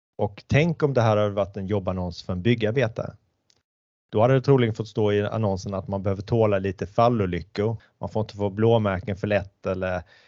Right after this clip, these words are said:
skrika om man bränner sig eller blir utsatt för hälsovådliga ämnen, utan det är någonting man måste tåla.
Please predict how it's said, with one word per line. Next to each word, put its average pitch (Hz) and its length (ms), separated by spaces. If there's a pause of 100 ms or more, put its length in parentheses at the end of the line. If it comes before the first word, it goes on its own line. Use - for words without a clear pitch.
(140)
skrika 101 580
om 95 100
man 92 300
bränner 95 380
sig 90 420 (380)
eller 95 500
blir 104 200
utsatt 104 360
för 101 80
hälsovådliga 98 640
ämnen, 104 380
utan 104 240
det 117 60
är 120 60
någonting 123 320
man 123 100
måste 123 240
tåla. 147 400